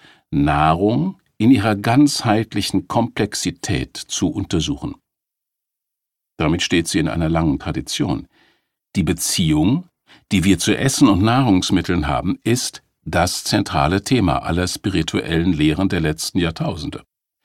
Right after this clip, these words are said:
Unser Körper und alle seine Organe beteiligen sich am Essen. Die Augen sehen die Nahrung.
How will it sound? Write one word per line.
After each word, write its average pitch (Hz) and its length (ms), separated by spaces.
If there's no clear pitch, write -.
Unser 104 260
Körper 143 540
und 95 160
alle 104 180
seine 87 300
Organe 85 520
beteiligen 131 800
sich - 460
am 104 320
Essen. - 440
Die - 80
Augen 117 640
sehen 95 500
die 92 140
Nahrung. 82 460